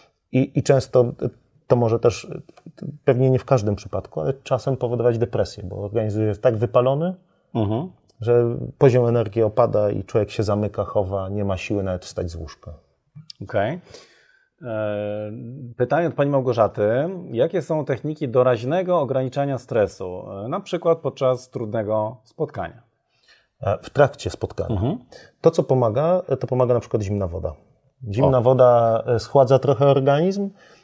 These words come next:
Speaker 1: i powoduje, że poziom pobudzenia trochę maleje. To, co też pomaga, to pomaga pozycja. Jeżeli siedzę na krześle, w którym jestem zmobilizowany,
Speaker 2: Mhm.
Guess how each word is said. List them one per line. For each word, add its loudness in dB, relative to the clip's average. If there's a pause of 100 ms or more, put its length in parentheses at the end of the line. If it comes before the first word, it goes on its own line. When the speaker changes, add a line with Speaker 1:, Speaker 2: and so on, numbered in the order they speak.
(180)
Speaker 1:
i 4
powoduje, 6
że 4 (160)
poziom 4
pobudzenia 0
trochę -4
maleje. -8 (640)
To, 4
co 2
też 0
pomaga, 4
to -10
pomaga 4
pozycja. -2 (260)
Jeżeli -2
siedzę 2
na 2
krześle, -2
w -6
którym -2
jestem -6 (140)
zmobilizowany, 4
Speaker 2:
Mhm. 0